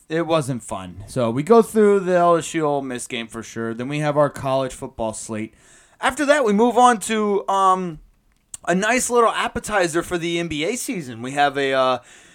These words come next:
a trade to talk about. Damian Lillard out of Portland. The, uh, the Milwaukee Bucks get a, a little,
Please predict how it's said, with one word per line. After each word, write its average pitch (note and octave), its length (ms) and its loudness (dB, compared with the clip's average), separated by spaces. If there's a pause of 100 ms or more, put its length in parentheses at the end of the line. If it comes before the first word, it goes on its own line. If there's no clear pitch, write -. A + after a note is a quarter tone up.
(440)
a D3 240 6
trade D3 400 -2
to G3 80 -2
talk D3 320 4
about. B2+ 320 2
Damian D3 480 0
Lillard A#2+ 560 0 (220)
out C#3 300 -2
of C3 160 -6
Portland. A2 600 -10 (440)
The, A2 340 -8
uh, G#2 240 -4 (440)
the - 80 -16
Milwaukee D3+ 580 0
Bucks G3+ 340 -12
get G3 220 -10
a, E3 380 -10
a E3 80 -10
little, F3+ 580 -10